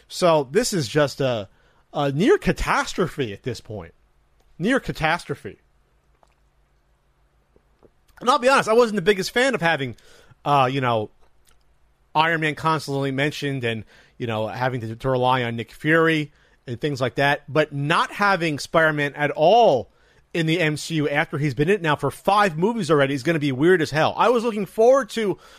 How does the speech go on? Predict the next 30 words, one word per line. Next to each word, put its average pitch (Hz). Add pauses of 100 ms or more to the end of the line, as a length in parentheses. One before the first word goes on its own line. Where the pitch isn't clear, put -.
(140)
maybe 185
in 170
the 165
next 175
Spider-Man 214
movie, 147 (400)
um, 147 (320)
them 180
introducing 208
the 190
Fantastic 156
Four, 156
referencing 139
them. 101 (760)
Because 156
they 170
were, 165
they 165
dropped 175
little 175
Easter 202
eggs 151
in 135
the 143
last 151
movie 208
about 151
Fantastic 127
Four, 110
supposedly, 95